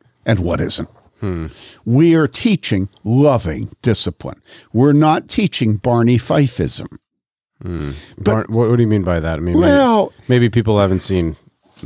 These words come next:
Speaker 2: you know, <laughs>
Speaker 1: we're
Speaker 2: Andy
Speaker 1: not
Speaker 2: Griffith.
Speaker 1: teaching a man to get his kicks by disciplining his son and then saying, "That's what Pastor Bailey told me to do." I was at another church once. Actually, it was my brother's church, and they had me speak on the discipline of children.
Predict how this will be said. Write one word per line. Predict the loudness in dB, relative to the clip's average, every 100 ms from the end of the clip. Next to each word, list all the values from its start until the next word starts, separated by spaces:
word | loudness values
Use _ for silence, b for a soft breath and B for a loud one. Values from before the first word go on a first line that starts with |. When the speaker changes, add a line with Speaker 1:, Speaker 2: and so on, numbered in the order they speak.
| -14 -10
Speaker 2:
you | -8 -6
know, | -8 _ _ -10
<laughs> | -6 -4 0
Speaker 1:
we're | 0
Speaker 2:
Andy | 2
Speaker 1:
not | 2 0
Speaker 2:
Griffith. | -4 -2
Speaker 1:
teaching | 0 0 0 0 2
a |
man | 2 2 2 2 0 0 0
to | -2
get | 0 -2 -2
his | -2 -2 -4
kicks | -6 -6 -6 -8 -8 -8 _ b b b b -2
by | 0
disciplining | 0 -2 -2 -4 -4 -4 -4
his | -4
son | -2 0 2
and | 2
then | 4 2
saying, | 0 0
"That's | 2 0 0
what | -2 0
Pastor | 0 0 0
Bailey | 2 2 2
told | 2 2 2
me |
to | 0
do." | -4 -12 B B B
I | 0
was | 2 2
at |
another | 2 4 2 0
church | 0 -2 -2 -4
once. | -6 -4 -2
Actually, | -2 0 -2
it | -2
was | 0
my | -2
brother's | 0 -2 -2 -4
church, | -6 -8 -10 -8
and | -2
they | 2
had | 2 4
me | 2
speak | 0 0 -2 0
on | -2 -2
the | -2
discipline | -4 -4 -4 -6
of | -6
children. | -4 -4 -4 -8